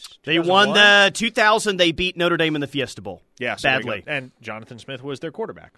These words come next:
Speaker 2: So you pry a guy like that away from a program like Oregon State, which admittedly is kind of entering some, not necessarily dire straits, but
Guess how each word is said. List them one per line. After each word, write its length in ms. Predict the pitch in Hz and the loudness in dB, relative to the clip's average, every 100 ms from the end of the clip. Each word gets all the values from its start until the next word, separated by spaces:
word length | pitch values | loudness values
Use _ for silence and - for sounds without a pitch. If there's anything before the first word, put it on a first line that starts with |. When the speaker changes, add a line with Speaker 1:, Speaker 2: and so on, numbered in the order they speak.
| _ | _
Speaker 2:
So 380 | - 139 110 95 _ - _ _ _ - | -8 -4 -4 -6 _ -20 _ _ _ -14
you 100 | 117 | -8
pry 280 | - 180 180 | -2 0 0
a 40 | |
guy 500 | 156 160 160 139 135 _ _ _ 156 | 0 0 0 -2 -6 _ _ _ -8
like 280 | 135 143 | -4 -4
that 140 | 160 147 | -4 -6
away 280 | 127 131 147 | -4 -4 -6
from 180 | 156 | -8
a 80 | 131 | -16
program 520 | 113 135 139 131 127 117 | -12 -10 -8 -8 -10 -8
like 300 | 123 113 - _ _ _ | -8 -8 -18 _ _ _
Oregon 400 | 127 127 123 120 | -8 -8 -8 -12
State, 360 | - 160 143 127 | -12 -8 -10 -10
which 200 | 233 202 | -10 -8
admittedly 540 | 196 202 170 156 147 | -6 -6 -6 -6 -6
is 100 | 139 | -8
kind 280 | - 196 175 | -8 -12 -8
of 120 | 135 - | -8 -8
entering 600 | 151 147 151 135 127 123 | -12 -10 -8 -8 -8 -10
some, 380 | - 131 113 117 | -12 -10 -12 -14
not 160 | 151 165 | -14 -12
necessarily 500 | 151 131 156 143 131 | -12 -12 -8 -6 -8
dire 400 | 107 120 127 123 | -6 -4 -4 -6
straits, 560 | - - 120 117 123 | -10 -12 -10 -10 -12
but 360 | - 123 101 - | -12 -8 -8 -10